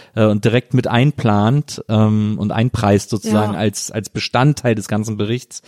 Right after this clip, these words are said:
Speaker 2: Ja,
Speaker 1: was
Speaker 2: genau.
Speaker 1: ja, was ja sehr deut-, deutlich, äh, weitsichtiger ist, als das viele andere machen.
Speaker 2: Ja, weil ich auch finde, dass man gerade so als öffentlich-rechtliche Medien, die eine Debatte auslösen, haben wir halt auch eine Verantwortung dafür.
Speaker 1: Ja.
Speaker 2: Äh, insbesondere, weil,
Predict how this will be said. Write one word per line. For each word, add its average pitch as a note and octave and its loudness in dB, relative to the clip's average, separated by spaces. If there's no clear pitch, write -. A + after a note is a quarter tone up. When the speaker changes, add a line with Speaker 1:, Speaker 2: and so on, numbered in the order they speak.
Speaker 2:
Ja, A#3+ 2
Speaker 1:
was A2+ 0
Speaker 2:
genau. A2+ 4
Speaker 1:
ja, G#2 4
was G#2+ 0
ja A2+ 2
sehr G#2+ 2
deut-, A2 -2
deutlich, G#2+ 0
äh, G2+ 2
weitsichtiger G#2+ 0
ist, G#2 -4
als G2+ -8
das - -8
viele G2+ -2
andere A#2+ 2
machen. G2 -6
Speaker 2:
Ja, A#3 2
weil A#3+ 2
ich A3+ -2
auch G#3+ -2
finde, C4+ 2
dass A3+ 2
man A#3 0
gerade A3+ 2
so A3 0
als G3 -6
öffentlich-rechtliche A3+ 0
Medien, A3+ 4
die A3 0
eine G#3+ 4
Debatte G#3+ 0
auslösen, A#3+ 4
haben A3+ 6
wir A3+ 6
halt G#3 0
auch A3+ 2
eine B3 6
Verantwortung G3+ 0
dafür. F3 -2
Speaker 1:
Ja. G3+ -6
Speaker 2:
Äh, - 0
insbesondere, A#3+ 2
weil, A3 0